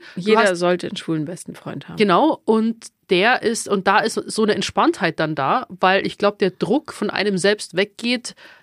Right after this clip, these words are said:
Speaker 1: dass es irgendwie abdriften könnte oder irgendwie so weiter, weil es sofort geklärt ist. Und das finde ich irgendwie sehr entspannt. Ist jetzt nicht so,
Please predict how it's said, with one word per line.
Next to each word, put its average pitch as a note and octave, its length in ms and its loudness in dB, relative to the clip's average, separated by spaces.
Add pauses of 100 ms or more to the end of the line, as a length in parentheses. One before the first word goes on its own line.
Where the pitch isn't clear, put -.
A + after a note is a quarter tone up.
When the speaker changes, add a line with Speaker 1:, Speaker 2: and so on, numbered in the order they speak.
(100)
Speaker 1:
dass G3+ 140 -2
es F#3+ 200 -6
irgendwie A3 340 2
abdriften G#3+ 640 -4
könnte G3 540 2
oder F#3 180 2
irgendwie G3 200 0
so F#3 100 2
weiter, F#3+ 240 2
weil G3 100 6
es F#3 60 -4
sofort A3+ 320 0
geklärt G#3+ 440 0
ist. - 240 0
Und F#3+ 100 2
das G#3 100 -4
finde D#4 160 4
ich C#4 60 -10
irgendwie B3+ 180 -2
sehr A#3+ 100 2
entspannt. A#3 540 -2 (540)
Ist D3 100 -10
jetzt E3+ 200 -8
nicht F#3+ 180 0
so, E3+ 300 4